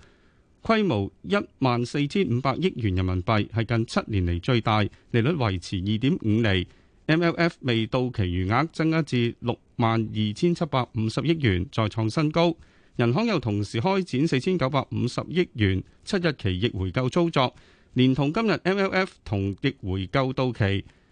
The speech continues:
公開市場單日淨投放六千二百一十億元。有分析指出，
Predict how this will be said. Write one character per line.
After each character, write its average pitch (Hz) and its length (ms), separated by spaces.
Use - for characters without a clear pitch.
公 208 140
開 214 140
市 120 200
場 98 220
單 160 140
日 147 80
淨 110 300
投 92 260
放 123 340
六 120 180
千 175 260
二 110 280
百 120 180
一 160 80
十 - 160
億 139 180
元。 98 280
有 139 120
分 214 140
析 233 120
指 - 180
出， 208 100